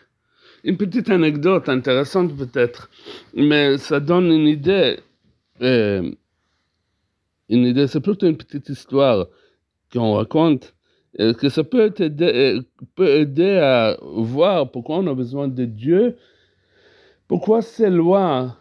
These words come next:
qui sont plutôt logiques, ça ne suffit pas de faire parce que c'est logique, il faut le faire parce que Dieu, il nous demande. Une petite donc histoire, que il y avait une ville,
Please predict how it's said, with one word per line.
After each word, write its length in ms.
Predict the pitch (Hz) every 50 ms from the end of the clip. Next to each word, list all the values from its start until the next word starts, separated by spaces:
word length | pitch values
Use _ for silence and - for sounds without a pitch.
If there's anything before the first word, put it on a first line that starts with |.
| _ _ _
qui 140 | - 139
sont 220 | 135 - 147 139 147
plutôt 760 | 139 165 175 175 175 - 180 165 160 143 123 107 92 - - _ _ _ _ _ _ _ -
logiques, 640 | 123 139 151 165 156 135 123 143 196 117 226 - - - 147 190 - - -
ça 200 | - - - 127
ne 100 | 131 139
suffit 340 | 131 - 190 - - - 147
pas 240 | - - - 180 170
de 140 | 147 135 123
faire 260 | - - 165 160 143
parce 220 | - 131 - -
que 100 | - 123
c'est 200 | 117 - 131 113
logique, 520 | 101 107 107 107 104 117 151 190 185 - - - - _ _ _ _ _ _ _ _
il 120 | - 110 113
faut 160 | - 160 147
le 120 | 139 120
faire 280 | 113 - - 165 175 -
parce 220 | - - 113 -
que 100 | - -
Dieu, 340 | 117 113 104 117 151 165 160
il 100 | 147 135
nous 180 | 131 127 123 107
demande. 480 | 107 110 107 101 98 95 95 92 - - -
Une 140 | - 180 180
petite 400 | - 160 - - 165 143 - 139
donc 340 | 113 110 123 120 120 - -
histoire, 640 | 107 107 - - 101 104 127 165 185 170 131 110 - _ _ _ - - - - _ _ _
que 420 | - 139 127 127 117 104 104 85 -
il 120 | - 123 139
y 40 | 151
avait 560 | 160 170 214 214 202 185 147 131 120 92 -
une 240 | - 113 120 117 113
ville, 460 | 117 131 143 151 180 180 117 -